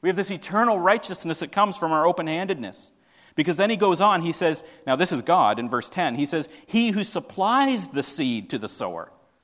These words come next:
We're the sowers, and we're living open-handed, but God who supplies the seed to the sower and bread for food. That's interesting that he says that. He says, "Don't worry about keeping your grain to yourself and having to grind it for your bread. Sow your grain, 'cause I'm gonna provide seed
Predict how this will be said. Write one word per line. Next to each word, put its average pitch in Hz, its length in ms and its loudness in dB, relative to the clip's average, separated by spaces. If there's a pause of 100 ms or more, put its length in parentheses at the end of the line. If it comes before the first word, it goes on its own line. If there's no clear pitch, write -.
(140)
We're 185 160 2
the 233 100 2
sowers, 151 560 -2 (480)
and 113 80 -10
we're 156 120 2
living 196 280 0
open-handed, 196 720 -2 (400)
but 165 240 4
God 196 420 8
who 170 120 0
supplies 185 680 0
the 175 100 -2
seed 202 340 -4
to 202 60 -2
the 160 120 -4
sower 139 600 2 (300)
and 202 380 2
bread 190 320 4
for 170 160 -4
food. 160 460 -2
That's 175 200 -2
interesting 117 600 -6
that 135 140 -8
he 151 80 -8
says 180 300 -6
that. 92 300 -10 (200)
He 156 80 -2
says, 160 120 -4
"Don't 226 200 0
worry 233 200 6
about 175 280 -2
keeping 202 280 -6
your 170 140 -2
grain 170 360 -2
to 170 100 -6
yourself 160 400 0
and 135 100 -6
having 147 220 -2
to 127 60 -4
grind 139 360 -4
it - 80 -10
for 139 140 -8
your 123 120 -4
bread. 120 300 0 (220)
Sow 247 380 2
your 185 180 0
grain, 110 400 -4
'cause 180 160 -2
I'm 214 140 0
gonna 226 140 -2
provide 170 480 0
seed 226 440 -8